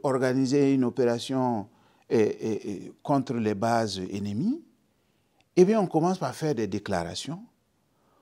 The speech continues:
comme si c'est pour dire aux terroristes, mais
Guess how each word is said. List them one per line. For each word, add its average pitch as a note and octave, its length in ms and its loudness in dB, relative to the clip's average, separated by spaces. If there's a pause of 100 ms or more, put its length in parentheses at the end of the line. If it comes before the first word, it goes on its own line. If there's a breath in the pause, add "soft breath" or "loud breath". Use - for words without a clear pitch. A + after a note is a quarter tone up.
(120)
comme C#4 260 6
si D4 160 0
c'est F3 180 4
pour A3 220 -2
dire G#3+ 440 0 (480)
aux D3 120 8
terroristes, D#3 760 6 (520)
mais C#3+ 240 4